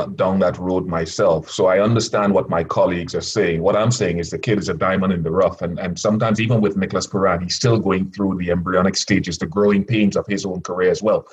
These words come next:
But as Tom and Akash well know, we've got to see what people could be and not necessarily what they are now. So I'm pleading and crying for mercy for Fabian.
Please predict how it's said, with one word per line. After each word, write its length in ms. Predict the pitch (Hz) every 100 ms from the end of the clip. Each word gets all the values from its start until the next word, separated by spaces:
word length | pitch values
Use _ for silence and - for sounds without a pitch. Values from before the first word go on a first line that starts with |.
| - _
But 140 | 104 - _ _ -
as 80 | 101 - 143
Tom 260 | 123 120 101
and 80 | 95
Akash 260 | - 101 - 85
well 240 | 98 120 120 120
know, 140 | 110 - - _
we've 160 | 95 92 117
got 120 | 120 107
to 60 |
see 320 | 104 - 127 110 101
what 180 | 98 107
people 200 | 101 98 - -
could 180 | 139 -
be 120 | 101 - 104
and 160 | 98 104
not 160 | 101 104 98
necessarily 480 | - - 98 92 92
what 120 | 92 85
they 80 | 95 90
are 80 | 92
now. 80 | 90 85 107
So 40 | 98 - -
I'm 220 | 104 107
pleading 500 | 104 165 151 156 156 156 - _
and 100 | - - -
crying 300 | 120 107 104
for 80 | 107 101
mercy 260 | 95 - 85 - _
for 100 | 104 104
Fabian. 340 | 107 85 80